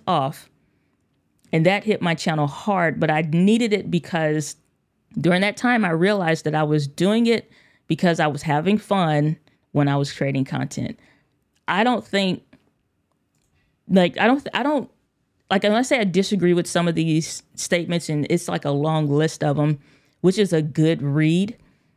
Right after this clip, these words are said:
but I don't disagree with some of 'em because it's like, I understand where that comes from. And like I said, I believe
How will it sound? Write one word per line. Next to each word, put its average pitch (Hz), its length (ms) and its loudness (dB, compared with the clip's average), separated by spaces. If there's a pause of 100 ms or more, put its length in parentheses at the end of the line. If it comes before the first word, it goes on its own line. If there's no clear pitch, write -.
(220)
but - 260 0
I 190 140 2 (240)
don't 214 480 -2
disagree 190 540 0
with 180 180 -4
some 170 240 -2
of 165 100 0
'em 156 60 -2
because 175 260 0
it's 170 140 -8
like, 160 400 -6 (1120)
I 208 160 -2
understand 185 640 -2 (440)
where 165 220 2
that 147 160 -2
comes 156 320 -2
from. 135 220 -4
And 156 100 0
like 170 160 -2
I 175 40 -2
said, 165 180 -4
I 190 160 -2
believe 156 580 0